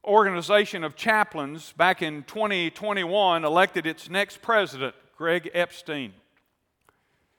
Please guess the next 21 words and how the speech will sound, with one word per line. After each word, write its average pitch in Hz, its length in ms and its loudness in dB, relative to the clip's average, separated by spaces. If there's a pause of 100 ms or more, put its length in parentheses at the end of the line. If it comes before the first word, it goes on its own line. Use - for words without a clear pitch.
(160)
Twenty 202 220 -2
twenty-one, 208 540 -2
this 160 180 -8
is 151 320 -10 (720)
about 170 220 -2
four 190 180 -4
hundred 180 300 -8
years 190 200 -2
later, 180 400 -2 (1800)
they, 156 460 0 (460)
the 156 120 -4
head 202 240 4
chaplain 208 520 2
for 165 200 -2
all 214 240 6
their 175 140 -2
chaplains 180 840 -4 (1500)
was 165 240 -6
selected. 165 500 0 (1500)
You 160 140 -16
say, 175 260 -2